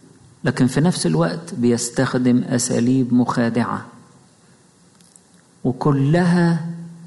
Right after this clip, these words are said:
متزوقة من بره، متزوقة. يعني مثلا هتلاقوا إيه التجربة بتاعت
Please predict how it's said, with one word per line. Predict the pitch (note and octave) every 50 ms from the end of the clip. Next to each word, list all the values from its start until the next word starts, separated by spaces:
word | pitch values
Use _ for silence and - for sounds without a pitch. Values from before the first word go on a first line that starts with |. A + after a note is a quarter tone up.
| - - - - -
متزوقة | F#3+ B2+ B2+ B2 A#2+ A#2 B2+ C3+ C#3 C#3 D3 E3 F3 - - C3
من | B2+ B2+ B2 A#2+
بره، | A#2+ A#2+ A#2 - G#2 G2+ - - - - - - - - - _ _ _ _ _ _ _ - - - - - - - -
متزوقة. | - A#2+ A#2 A2 A2+ B2 A#2+ B2 B2+ C3+ C#3+ - - - - - - - - - - - - - - - _ _ _ _ _ _ _ _ - - - - _ _ _ _ _ _ _ _ _ _ _ _ _ _ _ _ -
يعني | - B2+ B2+ C3+
مثلا | C#3+ E3+ E3+ - F3 D#3 D3+ C3+ C3
هتلاقوا | B2 - D3 D3+ D#3 D#3 C#3 C3
إيه | B2+ C3 C3 C3 B2+ G#2+ - - -
التجربة | - - - C3+ A#2+ C3 C3+ D3+ C#3 C3
بتاعت | A#2+ A#2 - - B2+ A2+ A2+ A2 - - -